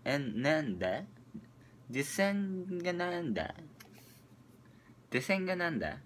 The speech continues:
デセングなんだ？ディシングなんだ？ニンディ。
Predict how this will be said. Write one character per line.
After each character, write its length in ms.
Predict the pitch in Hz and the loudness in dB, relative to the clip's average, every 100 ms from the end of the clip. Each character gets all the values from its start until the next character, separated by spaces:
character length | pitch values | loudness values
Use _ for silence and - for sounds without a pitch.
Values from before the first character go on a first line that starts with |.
| - - 104 | -20 -12 -2
デ 140 | 120 | 0
セ 160 | 196 190 | 0 -2
ン 80 | |
グ 100 | 180 | -2
な 140 | 170 170 | 0 0
ん 80 | - | -2
だ？ 180 | - - - - - - - - | -4 -8 -16 -20 -20 -20 -20 -10
デ 100 | 135 | 0
ィ 40 | 147 | 0
シ 220 | - 190 | 2 2
ン 220 | 190 185 | 2 2
グ 220 | 180 185 175 | 0 0 0
な 180 | 170 | 2
ん 140 | 170 113 | 2 0
だ？ 220 | 82 - - - - - | -2 -4 -12 -20 -20 -10
ニ 200 | - 147 | -2 0
ン 120 | 151 104 | 0 -2
デ 100 | |
ィ。 100 | 87 | -4